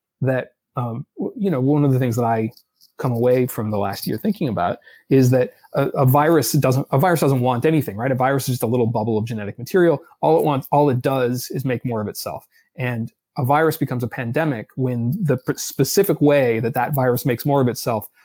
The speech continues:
fits really well into the way a society is structured.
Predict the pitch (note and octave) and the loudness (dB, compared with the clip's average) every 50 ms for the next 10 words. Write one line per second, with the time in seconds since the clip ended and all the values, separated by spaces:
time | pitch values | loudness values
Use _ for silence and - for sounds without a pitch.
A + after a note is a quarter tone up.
0 | - _ _ _ _ _ - - - - - D3+ - - - E3 D3 C#3 C#3+ C#3 | -20 _ _ _ _ _ -18 -14 -6 -2 -2 0 0 0 2 4 6 6 8 8
1 | D3+ D#3+ D#3+ D3+ C#3+ C#3 C3 C3 C3 B2+ A#2 A2 A2+ A2 G#2+ - - A#2+ A#2 A2+ | 8 8 8 8 6 6 4 4 2 2 0 -2 -4 -8 -10 -10 -8 -6 -6 -6
2 | A#2 A#2 - C3+ B2 - B2+ A#2 A2+ G#2+ G#2 G2+ - - - F#2 F2+ - - - | -6 -8 -10 -12 -10 -10 -10 -10 -10 -10 -12 -12 -14 -12 -14 -14 -14 -14 -18 -20
3 | - | -20